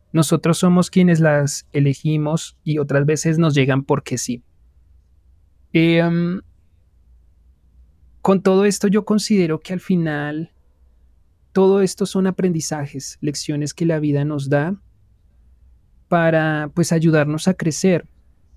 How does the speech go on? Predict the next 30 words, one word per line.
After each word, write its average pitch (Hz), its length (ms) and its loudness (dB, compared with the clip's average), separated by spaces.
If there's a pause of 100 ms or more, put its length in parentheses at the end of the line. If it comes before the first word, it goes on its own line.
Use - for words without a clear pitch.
(440)
Yo 151 360 2
personalmente, 156 960 0 (120)
en 156 140 0
este 165 240 0
momento 180 400 2
en 165 60 -2
el 165 140 -2
que 170 100 -4
me 165 100 0
encuentro, 156 680 -2 (840)
me 165 120 2
siento 151 320 0
en 147 160 0
paz. - 460 -6 (1080)
Me 151 120 -2
siento 147 340 -2
en 156 100 -2
paz 180 280 2
porque - 340 -2
ya 147 180 0
no 151 100 -2
estoy 175 460 0
en 170 100 2
esa 165 220 0
lucha, 170 400 2
en 156 100 -2
ese 147 180 -4
conflicto 156 800 -4 (480)
de 147 640 0
entender 147 800 0